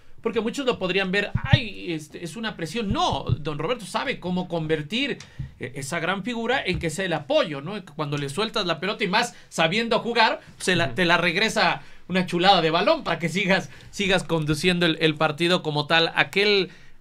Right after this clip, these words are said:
Speaker 1: de hecho, mi primer gol ni debió contar. Fue uno en donde Fer Guerrero por ahí deja que, que siga la jugada, lo mete Juninho, ¿no? Y, y, y esa fue la historia. Roberto, qué gusto, qué gusto.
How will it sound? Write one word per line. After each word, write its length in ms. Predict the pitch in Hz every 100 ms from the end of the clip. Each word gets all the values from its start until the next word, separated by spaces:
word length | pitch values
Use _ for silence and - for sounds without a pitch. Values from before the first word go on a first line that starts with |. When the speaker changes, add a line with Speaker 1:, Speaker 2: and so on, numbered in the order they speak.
| -
Speaker 1:
de 100 | 165
hecho, 160 | 190
mi 100 | 190
primer 420 | 156 165 160 185 165
gol 340 | 170 160 - - - -
ni 120 | 131
debió 280 | 135 135 180
contar. 480 | 160 127 - - 143
Fue 120 | - 151
uno 160 | 156
en 80 | 147
donde 320 | 139 139 135 - -
Fer 220 | 151 156
Guerrero 480 | 143 139 156 151 127 - - _
por 120 | 131
ahí 80 | 160
deja 240 | 165 160
que, 160 | 147 123
que 160 | 151
siga 300 | 143 180 170
la 100 | 165
jugada, 320 | 170 208 220 247
lo 100 | 160
mete 320 | 160 170 165
Juninho, 520 | 190 202 220 285 - 175
¿no? 140 | 180
Y, 340 | 226 - - 175 -
y, 300 | - - 147
y 80 | 170
esa 240 | 165 160
fue 140 | 160
la 80 | 160
historia. 480 | 139 - 151 160 151 - - -
Roberto, 340 | 196 269 349 339
qué 120 | 302
gusto, 500 | 247 285 - 202 196
qué 80 | 226
gusto. 600 | 233 240 - 226 220